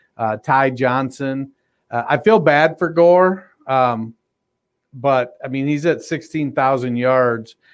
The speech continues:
It was weird. I was, I had, that game was on last week, and, uh, after Gore got injured, uh, I guess I didn't realize he was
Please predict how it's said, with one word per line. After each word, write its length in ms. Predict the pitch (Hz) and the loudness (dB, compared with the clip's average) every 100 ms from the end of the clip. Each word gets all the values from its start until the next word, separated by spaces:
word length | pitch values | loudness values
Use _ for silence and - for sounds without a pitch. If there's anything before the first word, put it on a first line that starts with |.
| _ - | _ -6
It 140 | 151 | -4
was 340 | 151 180 208 147 | 2 2 2 0
weird. 280 | 139 160 139 | 0 2 2
I 100 | 131 | 0
was, 280 | 143 143 139 _ | -2 -4 -10 _
I 120 | - 139 | -4 0
had, 260 | 156 147 - 147 | 0 -2 -8 -2
that 200 | 156 151 | -2 0
game 240 | 160 151 | -2 -2
was 180 | 139 123 | -4 -4
on 280 | 135 151 143 | -2 -2 -2
last 380 | 135 127 - | -2 -4 -4
week, 340 | 127 131 120 _ _ _ _ _ - | -4 -4 -6 _ _ _ _ _ -6
and, 320 | 127 131 127 | -4 -2 0
uh, 280 | 123 120 120 117 _ | 0 -2 -4 -12 _
after 280 | 143 147 151 | -2 0 -2
Gore 300 | 131 151 156 | 0 2 2
got 240 | 151 147 | 2 2
injured, 580 | 156 185 156 147 139 127 117 _ | 2 0 -2 -2 -4 -8 -20 _
uh, 300 | 139 135 135 135 | -2 -2 -2 -6
I 60 | |
guess 180 | 139 170 | -4 0
I 60 | 170 | 0
didn't 220 | 160 143 | 0 0
realize 440 | 139 151 147 135 127 | 2 4 4 2 0
he 120 | 131 | -2
was 340 | 131 117 - | -2 -4 -8